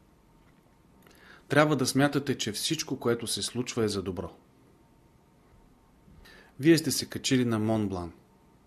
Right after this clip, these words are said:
Съжалявате ли за това? Отговор: „Не.“ Но там можеше да изгубите живота си. Отговор: „Да.“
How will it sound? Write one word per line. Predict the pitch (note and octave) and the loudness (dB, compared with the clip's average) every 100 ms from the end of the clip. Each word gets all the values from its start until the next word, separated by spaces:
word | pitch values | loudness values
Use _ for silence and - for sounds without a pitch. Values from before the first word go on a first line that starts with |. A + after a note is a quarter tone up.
| _ _ - _ _ - _ _ _ - _ _ _ _ _ _ _ | _ _ -20 _ _ -20 _ _ _ -20 _ _ _ _ _ _ _
Съжалявате | - A2 A2 B2 D3+ C3 G#2+ | -8 -2 2 4 4 2 -2
ли | G2 | -6
за | F#2 F2+ | -6 -10
това? | F#2 F2+ - - - - _ - _ _ _ _ _ _ - _ _ - - - - - - - - | -14 -14 -16 -20 -20 -20 _ -20 _ _ _ _ _ _ -20 _ _ -20 -20 -20 -20 -20 -20 -16 -2
Отговор: | B2 A2 G#2+ A2 C3+ - - | -2 0 -2 -2 -4 -10 -6
„Не.“ | B2 G#2+ - - _ _ _ _ - - _ - _ _ _ _ _ _ _ - - | -2 -2 -4 -18 _ _ _ _ -20 -20 _ -20 _ _ _ _ _ _ _ -20 -6
Но | G#2+ G#2+ | -6 -2
там | B2+ D#3 E3 - - | 0 0 -2 -10 -6
можеше | A#2 A#2+ A#2 A2+ | -2 -2 -4 -4
да | A2 | -4
изгубите | G#2+ G#2 A#2 A2 G#2+ | -4 -2 -4 -4 -4
живота | G2 G#2 C3 C3 | -2 0 0 -2
си. | - - - _ _ _ _ _ _ _ _ _ _ _ _ - | -10 -10 -12 _ _ _ _ _ _ _ _ _ _ _ _ -6
Отговор: | A2+ A2+ A#2 A2+ A#2+ - | -6 -4 -6 -6 -8 -6
„Да.“ | A2+ A2 | -2 -2